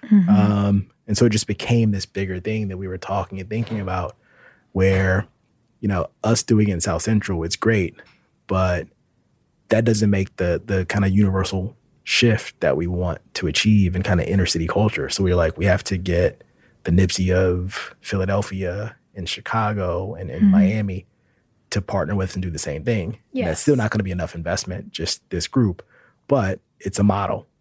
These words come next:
Speaker 2: or it's something that
Speaker 1: Mm-hmm.
Speaker 2: people can replicate and model themselves after.
Speaker 1: Yes, and you can begin to get people thinking differently.
Speaker 2: Yeah.
Speaker 1: I spent four years living in Chicago, and I moved into a neighborhood there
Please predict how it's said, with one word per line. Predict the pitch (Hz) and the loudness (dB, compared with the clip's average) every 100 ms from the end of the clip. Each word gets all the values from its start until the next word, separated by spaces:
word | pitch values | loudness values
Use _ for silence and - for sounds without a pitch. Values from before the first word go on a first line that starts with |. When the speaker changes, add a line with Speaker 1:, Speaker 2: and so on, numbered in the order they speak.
| _ - | _ -10
Speaker 2:
or | 85 | -6
it's | 87 78 | -4 -2
something | 110 107 | 4 4
that | 110 | 4
Speaker 1:
Mm-hmm. | 110 | 2
Speaker 2:
people | 101 98 | -4 -6
can | 92 | -4
replicate | 101 - - 85 - | -4 -4 -6 -8 -6
and | 98 | -4
model | 98 101 98 | -2 -2 -4
themselves | 90 - 92 | -6 -6 -4
after. | 82 82 - 90 - - | -4 -6 -6 -8 -6 0
Speaker 1:
Yes, | 247 320 269 247 | 0 0 0 4
and | 254 | 6
you | |
can | 233 254 | 6 4
begin | 233 208 226 233 | 4 4 6 6
to | |
get | 226 208 | 4 0
people | 240 214 202 | -4 -2 -2
thinking | 226 220 226 208 | 2 4 4 2
differently. | 190 202 190 196 233 | 0 -8 -8 -10 -8
Speaker 2:
Yeah. | 220 - - - | -6 -8 -10 -2
Speaker 1:
I | 269 | -2
spent | - 233 | -2 -8
four | - 233 | -4 0
years | 226 220 226 | 2 2 2
living | 220 208 | 0 2
in | 202 | 0
Chicago, | - - 202 208 196 196 185 - | -2 -6 -6 -4 -4 -6 -10 -8
and | 208 196 208 202 - - _ _ - | -4 0 0 -2 -6 -20 _ _ -2
I | 233 | 4
moved | 233 233 214 | 6 6 6
into | 226 214 | 6 8
a | 208 | 6
neighborhood | 202 202 214 196 196 | 6 4 4 2 0
there | 196 202 196 196 180 | 0 0 -2 -4 -8